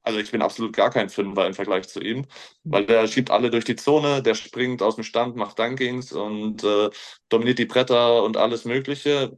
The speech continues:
Was, und die, all die Eigenschaften hätte ich gerne, dann wäre ich nämlich noch ein viel besserer Fünfer.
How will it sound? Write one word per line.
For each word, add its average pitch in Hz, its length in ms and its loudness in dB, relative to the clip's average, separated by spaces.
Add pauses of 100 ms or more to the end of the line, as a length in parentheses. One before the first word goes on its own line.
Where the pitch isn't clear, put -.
(160)
Was, - 420 -8
und - 720 -4
die, 104 120 6
all 120 120 4
die 123 120 4
Eigenschaften 120 520 2
hätte 135 160 2
ich - 100 -10
gerne, 104 260 2
dann 98 180 2
wäre 110 100 4
ich 110 60 0
nämlich 107 200 -2
noch 110 160 -4
ein 110 80 -8
viel 110 140 -4
besserer 110 400 0
Fünfer. 104 380 -4